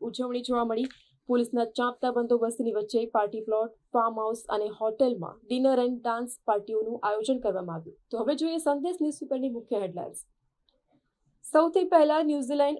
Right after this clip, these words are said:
ઓસ્ટ્રેલિયા અને જાપાનમાં નવા વર્ષનો જશ્ન મનાવવામાં આવ્યો. નવા ઉત્સાહ અને અરમાનોની સાથે બે હજાર ચોવીસનું આગમન કરવામાં આવ્યું. રામ મંદિરના નામે શ્રદ્ધાળુઓને છેતરવાનું રેકેટનો પર્દાફાશ થયો છે. મંદિર નિર્માણની દેખરેખ રાખતા ટ્રસ્ટ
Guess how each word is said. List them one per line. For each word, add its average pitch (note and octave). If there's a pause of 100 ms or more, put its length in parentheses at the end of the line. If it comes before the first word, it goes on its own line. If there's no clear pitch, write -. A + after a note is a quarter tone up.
(120)
ઓસ્ટ્રેલિયા C4
અને C4
જાપાનમાં B3
નવા A3+
વર્ષનો A#3 (140)
જશ્ન A3+
મનાવવામાં A3+
આવ્યો. A3+ (220)
નવા G#3
ઉત્સાહ G#3+
અને A3
અરમાનોની G3
સાથે G3
બે G3+
હજાર G#3 (120)
ચોવીસનું D4+
આગમન G3+
કરવામાં F3
આવ્યું. - (800)
રામ A#3
મંદિરના C4
નામે B3
શ્રદ્ધાળુઓને B3 (140)
છેતરવાનું B3
રેકેટનો D4+
પર્દાફાશ A3
થયો -
છે. - (580)
મંદિર C#4
નિર્માણની C#4
દેખરેખ C#4
રાખતા B3+
ટ્રસ્ટ B3